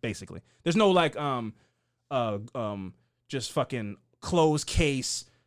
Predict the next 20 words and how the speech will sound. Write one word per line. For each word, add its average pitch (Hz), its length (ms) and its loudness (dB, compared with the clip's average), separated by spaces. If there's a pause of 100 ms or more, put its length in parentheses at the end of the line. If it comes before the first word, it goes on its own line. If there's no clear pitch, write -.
(320)
golden 151 640 2 (200)
horseshoe 143 720 2 (120)
evidence 131 480 2
of, 117 340 -2
"Oh, 131 200 0
yeah, 117 180 -2
she 147 160 -4
just, 127 160 -6 (120)
she - 200 -6
just 135 220 -6
got 117 320 -2
fucking 113 380 -6
super 151 300 0
drunk 147 280 2
and 113 100 -4
just 101 160 -6
jumped 143 300 2
off 131 200 6
the 135 80 0
deck." 147 300 2